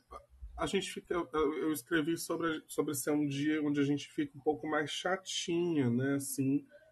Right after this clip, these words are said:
porque tem muita coisa acontecendo, de repente, muitos pensamentos na cabeça, a gente não quer compartilhar com as pessoas, né? A gente, sei lá, vai, vai que ontem você realmente se sabotou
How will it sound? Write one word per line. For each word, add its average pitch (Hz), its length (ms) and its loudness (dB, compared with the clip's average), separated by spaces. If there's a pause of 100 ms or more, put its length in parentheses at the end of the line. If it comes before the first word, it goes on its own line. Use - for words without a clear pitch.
(280)
porque 139 760 4 (1000)
tem 139 120 6
muita 143 260 4
coisa 170 480 4
acontecendo, 131 1040 2
de 117 100 -4
repente, 120 520 -2
muitos 127 220 -2
pensamentos 127 520 -4
na 120 120 -6
cabeça, 123 460 0
a 113 40 -4
gente 117 240 -6
não 135 160 0
quer 120 420 0 (800)
compartilhar 139 640 2
com 127 120 -6
as 123 60 -4
pessoas, 123 840 0
né? 117 240 0
A 117 40 -2
gente, 120 480 -6
sei - 180 -2
lá, 98 200 -2
vai, 110 280 -2 (140)
vai 117 300 0
que 143 280 -2
ontem 127 460 0
você 160 460 -2
realmente 131 500 -2
se - 160 -8
sabotou 123 840 -4